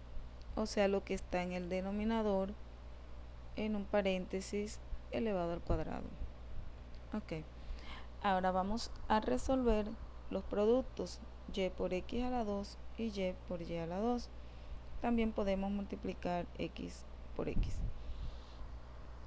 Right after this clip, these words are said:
Nos va a quedar y por x a la dos nos da x a la dos y,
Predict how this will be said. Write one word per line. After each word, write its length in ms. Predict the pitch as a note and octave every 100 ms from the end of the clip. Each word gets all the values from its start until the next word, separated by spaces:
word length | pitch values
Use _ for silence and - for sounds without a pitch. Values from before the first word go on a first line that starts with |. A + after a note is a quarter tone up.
| - - - -
Nos 180 | A3
va 60 | G3+
a 80 | A#3
quedar 340 | A#3 G#3 F#3+ F#3 -
y 80 |
por 220 | G3 G3+ F#3+
x 280 | F#3+ A3+
a 80 | A#3+
la 120 | C4
dos 340 | C4+ A#3 A#3 - - - - - - - - - - -
nos 180 | - A#3 G3+
da 240 | G3+ -
x 320 | G#3+ F#3+ -
a 80 | G#3+
la 120 | G3
dos 280 | F3+ F3 F3
y, 160 | G3